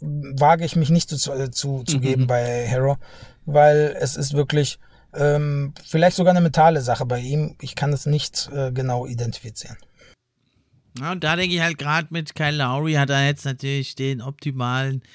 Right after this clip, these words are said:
Speaker 2: Experten, der ihm da den ein oder anderen Tipp gibt. Da kann er das Selbstvertrauen, aber vielleicht auch ein Stück weit diese Unbekümmertheit. Jetzt wird nicht mehr ganz so viel von ihm erwartet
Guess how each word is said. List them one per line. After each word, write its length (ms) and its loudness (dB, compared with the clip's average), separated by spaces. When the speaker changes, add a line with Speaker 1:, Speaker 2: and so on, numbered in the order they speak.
Speaker 2:
Experten, 680 -4
der 160 0
ihm 100 -2
da 140 0
den 140 0
ein 160 -4
oder 140 -4
anderen 260 -2
Tipp 260 -4
gibt. 300 -2
Da 100 -2
kann 200 -4
er 100 0
das 200 -4
Selbstvertrauen, 680 -4
aber 160 0
vielleicht 220 0
auch 80 0
ein 80 -2
Stück 200 -4
weit 160 -2
diese 200 -6
Unbekümmertheit. 1120 -2
Jetzt 180 -4
wird 160 -2
nicht 160 -8
mehr 100 0
ganz 260 -4
so 120 -2
viel 240 -4
von 160 -4
ihm 120 -8
erwartet 680 -2